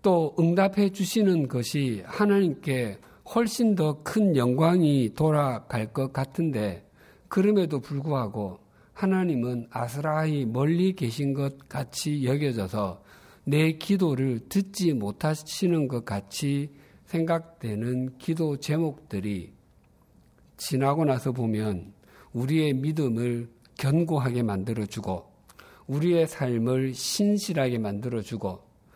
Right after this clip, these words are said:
우리의 인격을 겸손하게 만들어 주었다는 사실을 알게 됩니다. 또한 하나님께서도 우리가 그렇게 간절하게 기도 드리는 것을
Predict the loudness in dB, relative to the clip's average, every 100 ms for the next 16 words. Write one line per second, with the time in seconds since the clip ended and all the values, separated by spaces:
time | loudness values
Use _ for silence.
0 | _ -4 0 2 2 0 2 0 2 -2
1 | 0 -2 -2 -6 -16 -20 _ _ -2 0
2 | 2 0 0 0 -2 -2 -4 -4 -6 -8
3 | -6 -6 -4 -4 -2 -4 -4 -2 -2 -4
4 | -6 -4 -6 -8 -12 -10 -8 -6 -8 -12
5 | _ _ _ -8 -6 -6 -6 -6 -8 -8
6 | -6 -6 -8 -16 -18 _ _ _ _ _
7 | _ _ _ _ _ _ _ _ _ _
8 | -20 -20 -20 -12 2 4 6 2 -2 -6
9 | -6 2 4 6 4 2 -2 -2 -2 -2
10 | -4 -10 _ -12 -2 0 2 2 0 -2
11 | -2 0 -2 -2 -4 -8 -8 -6 -2 0
12 | 2 2 -2 -2 0 2 0 0 -2 2
13 | 2 2 0 0 -4 -2 0 0 -2